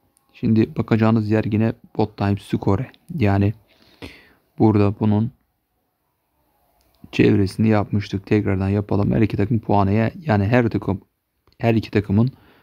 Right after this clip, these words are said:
gol, e, puan arkadaşlar. Bu şekilde söyleyeyim.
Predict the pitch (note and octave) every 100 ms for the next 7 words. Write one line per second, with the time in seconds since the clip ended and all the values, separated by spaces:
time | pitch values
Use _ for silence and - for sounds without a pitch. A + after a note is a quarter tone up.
0 | _ _ _ E3 G#2+ A2 A2+ A#2 _ _
1 | _ _ _ - G2+ F#2+ F#2+ F#2+ F#2+ F#2+
2 | - A2+ G2+ G2 F#2+ G2 F#2+ - A2+ A2
3 | G#2 G2+ - G#2 - A2+ A2+